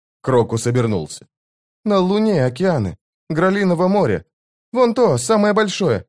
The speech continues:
Владыку глубин, который там живёт, зовут Гралин. Он ухаживает за роскошными подводными садами. Однажды Гралин спустится сюда, в наш мир. Он созовёт своих избранников и заберёт их в свой мир.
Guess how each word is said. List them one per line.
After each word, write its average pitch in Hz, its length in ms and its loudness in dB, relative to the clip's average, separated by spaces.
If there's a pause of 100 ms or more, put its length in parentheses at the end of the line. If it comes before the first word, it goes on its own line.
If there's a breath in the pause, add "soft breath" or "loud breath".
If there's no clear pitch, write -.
(440)
Владыку 175 460 0
глубин, 165 380 -2
который 131 300 -2
там 139 200 0
живёт, 147 300 0
зовут 156 280 2
Гралин. 170 600 -2 (340)
Он 170 220 2
ухаживает 147 800 0
за 127 160 2
роскошными 160 540 -2
подводными 160 500 -2
садами. 156 520 -4 (420)
Однажды 185 480 -2
Гралин 156 500 0
спустится - 520 -8
сюда, 120 280 -4
в 117 60 -4
наш 147 240 -4
мир. 160 260 -4 (360)
Он 202 200 0
созовёт 220 460 0
своих 170 240 0
избранников 165 640 0
и 165 60 0
заберёт 165 400 0
их 127 140 -6
в - 60 -14
свой 165 240 -2
мир. 165 260 -2